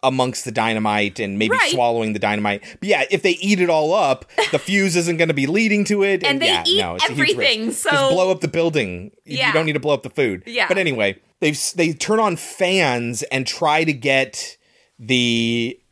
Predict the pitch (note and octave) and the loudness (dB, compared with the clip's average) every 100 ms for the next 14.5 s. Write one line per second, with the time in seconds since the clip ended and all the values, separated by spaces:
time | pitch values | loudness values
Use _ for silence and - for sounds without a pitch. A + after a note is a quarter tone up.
0 | _ - D#3+ C#3 C3 A#2 - C3+ C3 B2+ | _ 0 2 4 2 -2 -6 -4 2 4
1 | B2+ A2+ - - D3 C3+ A#2 F2+ C#2 - | 2 -2 -12 -8 0 0 0 -4 -12 -14
2 | - - G3 _ B2+ C3 C3 B2 - - | -20 -20 -20 _ -2 2 0 0 -4 -4
3 | - - A3 A#3+ - - - F2+ C2 F#2 | -6 -2 0 0 -4 -6 -4 -4 -6 -16
4 | C#3 _ _ _ - A3+ G#3+ B3 A#3+ A#3+ | -20 _ _ _ -6 -4 -2 -2 0 2
5 | A3 G3+ - _ - A#3 B3 A#3+ G#3+ G3 | 2 0 -4 _ -14 -6 -2 2 2 0
6 | G3+ F#3+ F#3+ F#3+ E3+ A#3 F4 C4 A3 C#3+ | -4 -4 -4 -4 -2 0 0 -4 -10 -12
7 | - - - G3+ G#3 B3 C4 A#3+ A#3 - | -14 -18 -16 -8 -2 -2 -2 -8 -12 -12
8 | F#4+ A4 G#4+ G3 B2 C2+ C#3+ C#3 E3 F3 | -8 -8 -6 -8 -8 -4 -2 -2 0 0
9 | F#3 D#3+ C#3 - D#3+ E3+ C3 G#2 F#2+ F#2 | 0 0 -4 -2 -2 0 -2 -2 -2 -2
10 | G#2+ A#2 C3+ - - - _ - D#3 C#3 | 0 0 0 -6 -20 -20 _ -2 -2 0
11 | C#3 - C3+ B2+ E3 C#3 C#3 D#3+ - G#3 | -4 -4 -4 0 -2 -2 -2 -2 -4 -2
12 | F3+ E3+ E3 F#3 F#3 - C3+ C3+ B2+ A2+ | -2 -4 -4 -2 -2 -4 -2 0 0 0
13 | - C#3+ D3 C3+ A#2 C3 A#2+ B2+ - B2 | 0 0 0 0 2 2 2 0 -2 -2
14 | A2+ A2 G3+ F3+ | -2 0 0 0